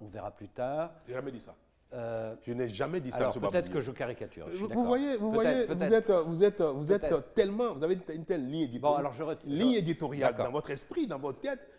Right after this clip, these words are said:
Speaker 2: que ce, vos lèvres vous trahissent.
Speaker 1: Le développement,
Speaker 2: <laughs>
Speaker 1: le développement d'abord, euh, et puis bon, euh, la
Speaker 2: Je n'ai
Speaker 1: dé-
Speaker 2: jamais dit ça.
Speaker 1: Euh,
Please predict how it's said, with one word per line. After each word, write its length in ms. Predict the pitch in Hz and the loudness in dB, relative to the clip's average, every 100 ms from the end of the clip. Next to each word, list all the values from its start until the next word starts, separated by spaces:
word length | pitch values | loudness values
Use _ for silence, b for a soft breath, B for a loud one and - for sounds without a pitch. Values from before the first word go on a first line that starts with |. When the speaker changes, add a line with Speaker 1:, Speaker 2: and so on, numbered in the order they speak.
| B - | B -4
Speaker 2:
que 120 | 196 | -2
ce, 140 | - | -2
vos 140 | 151 151 | -2 -2
lèvres 320 | 143 240 143 | 2 0 -2
vous 80 | 143 | -6
trahissent. 480 | - 113 110 123 | -6 -8 -8 -8
Speaker 1:
Le 100 | 143 | -6
développement, 800 | 147 185 156 160 147 147 165 165 151 | -4 -4 -2 -2 -2 -2 -4 -4 -4
Speaker 2:
<laughs> 40 | |
Speaker 1:
le 140 | 127 165 | -4 -2
développement 560 | 180 139 147 - 135 | -2 -2 -2 -4 -6
d'abord, 640 | 120 110 107 120 139 175 - b b b b - | -6 -8 -8 -8 -6 -8 -12 b b b b -12
euh, 420 | 117 113 104 101 117 - | -8 -6 -6 -10 -14 -16
et 100 | 117 | -18
puis 220 | 104 - | -16 -16
bon, 280 | 107 113 98 - | -12 -10 -12 -16
euh, 280 | - 92 90 | -20 -18 -12
la 80 | 101 | -6
Speaker 2:
Je 60 | 143 | -2
n'ai 120 | 139 | -2
Speaker 1:
dé- 40 | |
Speaker 2:
jamais 320 | 98 120 156 139 | -2 0 0 -2
dit 100 | 120 | -8
ça. 200 | - - _ _ _ - | -12 -14 _ _ _ -14
Speaker 1:
Euh, 540 | 123 117 113 117 113 | -10 -8 -8 -10 -12